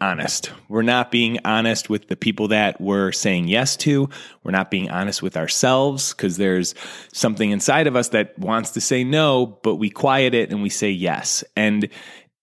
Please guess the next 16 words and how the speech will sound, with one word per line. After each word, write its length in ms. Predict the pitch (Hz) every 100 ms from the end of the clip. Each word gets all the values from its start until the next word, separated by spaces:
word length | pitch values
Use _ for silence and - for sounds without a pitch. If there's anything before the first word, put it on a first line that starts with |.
| _ _ _
that 460 | 101 104 123 131 -
task 480 | - 104 151 -
that 160 | - 117
we 100 | 120
say 240 | - 127
yes 400 | 107 90 92 -
to 380 | - 185 208 220 - - -
becomes 680 | - 117 - 135 131 127 - - -
a 140 | 104
huge 960 | - - - - 151 156 160 143 - - - - _ _ _ _ _ -
energy 420 | 123 123 107 95
suck. 500 | - - 104 - - - - _
It 100 | -
just 180 | 117 -
feels 380 | - 131 127 113
heavy. 560 | - - 113 101 80